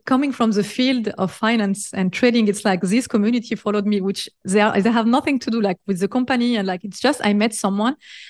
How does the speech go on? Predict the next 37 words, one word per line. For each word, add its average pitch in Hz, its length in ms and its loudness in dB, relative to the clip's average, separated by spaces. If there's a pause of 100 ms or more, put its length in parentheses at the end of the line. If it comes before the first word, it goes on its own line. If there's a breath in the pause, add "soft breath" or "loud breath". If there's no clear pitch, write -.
and 202 140 2
he 214 100 0
said, 202 300 0
"I 214 160 4
want 214 280 -2
you 208 60 -6
to 190 120 -6
be 190 100 0
the 185 100 0
mindset 180 400 -2
coach - 240 -4
for 180 100 0
my 175 140 2
community." 175 580 -4 (760 loud breath)
And, 202 260 2
uh, 190 180 4
so 220 160 2
what 220 140 4
I 208 80 4
offered 226 380 0
for 202 160 0
them, 233 220 2
it's - 120 -4
a 190 60 0
lot 202 180 0
of 202 140 -4
exercise, 202 640 0
it's - 160 -4
a 196 40 0
lot 185 200 -2
of 175 160 -2
mindset, 208 720 0 (480 loud breath)
it's - 160 -2
a 214 60 4
lot 196 240 2
of, - 360 -2
um, 185 800 -2